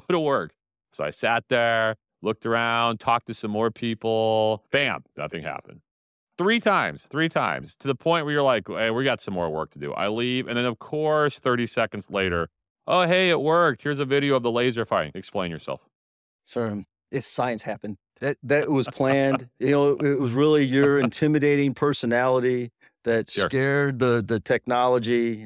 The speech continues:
Speaker 2: uh, that
Speaker 1: Yeah.
Speaker 2: we need to have available to us. So it, it was actually perfect, right? Disappointing that we couldn't give you one shot, one kill. Uh,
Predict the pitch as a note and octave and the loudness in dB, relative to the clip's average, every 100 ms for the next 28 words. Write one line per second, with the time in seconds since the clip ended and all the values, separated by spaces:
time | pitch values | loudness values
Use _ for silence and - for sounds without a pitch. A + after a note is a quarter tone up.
0 | - G#2+ G#2+ G#2 G#2 A2 C3+ B2+ A#2+ G#2+ | -8 -4 -4 -4 -2 0 0 0 -2 0
1 | A#2+ A#2 G#2 G#2+ A#2 A#2 A2 A2+ A2+ - | 0 0 -2 -2 -2 -2 -4 -6 -8 -2
2 | F#3 F#3+ - F3+ F#3+ F3 D3+ D3 D#3 D3+ | 2 2 0 0 4 4 2 0 2 0
3 | - B2 F2+ - - B2 - _ D#3+ E3 | 0 -2 -2 -6 0 0 -2 _ -4 -4
4 | E3 D#3+ D3 D3 C#3+ B2+ C3+ C#3 C3+ A#2+ | -2 2 4 4 4 2 2 0 0 -2
5 | A#2 A#2+ A#2+ A#2 B2 A#2+ A#2+ A#2 A#2 A2+ | -4 0 0 0 0 0 -2 0 0 0
6 | - _ _ B2+ - A#2 A#2 C3+ | -4 _ _ -10 -4 -2 0 -2